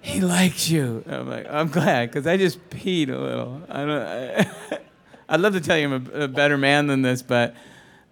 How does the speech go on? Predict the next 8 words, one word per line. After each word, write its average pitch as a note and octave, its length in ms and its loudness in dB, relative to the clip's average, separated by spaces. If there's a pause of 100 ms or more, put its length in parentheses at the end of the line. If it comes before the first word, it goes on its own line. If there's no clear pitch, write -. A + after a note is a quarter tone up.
(460)
eventually C#3 480 -2
I A#2+ 100 2
petted A#2 600 -2 (140)
the A#2 180 -2
raccoon A#2 540 -2
on A#2 160 -6
the G#2+ 120 -4
head, A2 360 -8